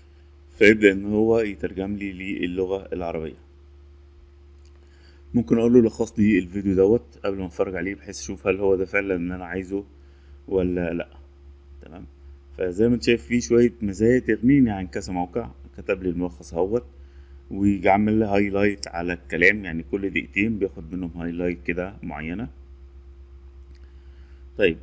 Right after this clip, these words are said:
وتعالى نشوف إيه تاني اللي موجود في الخدمات بتاعته.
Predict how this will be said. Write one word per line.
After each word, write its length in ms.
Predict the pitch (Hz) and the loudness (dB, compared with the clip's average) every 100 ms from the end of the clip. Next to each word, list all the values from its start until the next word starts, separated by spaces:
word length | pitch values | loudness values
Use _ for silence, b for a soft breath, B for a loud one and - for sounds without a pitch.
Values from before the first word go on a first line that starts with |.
| - | -12
وتعالى 500 | 107 113 120 120 117 | -4 2 2 2 0
نشوف 180 | 120 120 | -2 -4
إيه 120 | 104 | -4
تاني 280 | 110 107 120 - - - 90 | 0 0 -2 -8 -20 -16 -12
اللي 180 | 90 | -10
موجود 420 | 92 87 90 107 - | -8 -8 -6 -8 -8
في 320 | 95 95 - | -8 -6 -8
الخدمات 380 | - 87 87 90 | -12 -10 -6 -8
بتاعته. 360 | - - - | -10 -18 -18